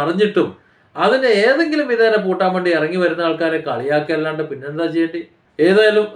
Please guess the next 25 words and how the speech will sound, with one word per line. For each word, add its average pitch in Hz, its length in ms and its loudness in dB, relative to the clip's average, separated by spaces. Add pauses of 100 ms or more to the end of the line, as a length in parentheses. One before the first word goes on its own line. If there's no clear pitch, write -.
റോബിൻ 214 340 2
ഗിരീഷ് 202 340 0
പറഞ്ഞ 165 300 0
വാക്ക് 139 260 -2
പാലിച്ചു. 101 320 -10 (320)
അയാൾ 156 200 2 (100)
പറഞ്ഞത് 190 320 2 (560)
ഈ 151 80 -2 (100)
വണ്ടി 165 220 4 (100)
ഇറങ്ങും, 139 280 -4 (560)
പത്തനംതിട്ട 214 640 2 (140)
നിന്ന് 170 240 0 (320)
അയാൾ 151 180 0 (120)
കോയമ്പത്തൂർ 170 600 2 (120)
വരെ 139 160 2 (160)
ഓടും, 165 260 0 (320)
അതിന് 143 240 -4
പെർമിറ്റ് 143 380 -4
പുതുക്കാതിരിക്കാനും 180 760 -2 (300)
മറ്റു 131 240 -4
കാര്യങ്ങൾക്കും 185 500 2
വേണ്ടി 214 160 0 (180)
എന്തൊക്കെ 208 380 -2
ചെയ്യാൻ 220 200 0
പറ്റുമോ 220 200 -4